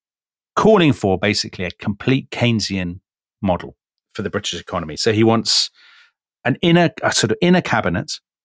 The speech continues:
of experts from industry and economics professors and businessmen and stuff.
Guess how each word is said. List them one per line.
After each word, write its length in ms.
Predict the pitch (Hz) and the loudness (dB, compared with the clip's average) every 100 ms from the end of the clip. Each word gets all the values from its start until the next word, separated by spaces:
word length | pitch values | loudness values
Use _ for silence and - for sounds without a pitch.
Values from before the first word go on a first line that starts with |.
| _ | _
of 160 | - 165 - | -2 -2 -4
experts 520 | 156 - - 139 - - | -6 -2 0 2 0 -2
from 180 | - - 170 | -6 -4 2
industry 800 | 156 143 - - 127 120 127 - | 4 4 0 2 2 2 0 -4
and 300 | 92 85 82 _ _ _ | -4 -4 -6 _ _ _
economics 380 | 120 - 120 117 | -4 2 2 2
professors 720 | - 110 117 - 113 110 104 | -2 -2 -2 0 2 2 0
and 400 | 92 90 90 78 - | -2 -2 -4 -6 -2
businessmen 520 | 120 - 107 - 104 | -2 0 -2 0 2
and 120 | 101 | 2
stuff. 480 | - 101 101 - - | 0 0 0 -2 -14